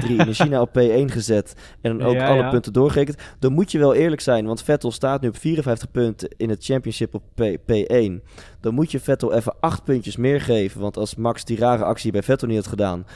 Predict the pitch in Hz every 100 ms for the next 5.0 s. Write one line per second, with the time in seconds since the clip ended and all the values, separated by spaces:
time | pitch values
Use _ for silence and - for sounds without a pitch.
0 | - 110 - 127 120 78 123 127 120 110
1 | 123 123 113 107 107 90 - 98 107 98
2 | - 87 139 - 190 - - - - 117
3 | 160 131 110 - 135 104 104 104 - 113
4 | 135 156 151 143 156 - 120 127 127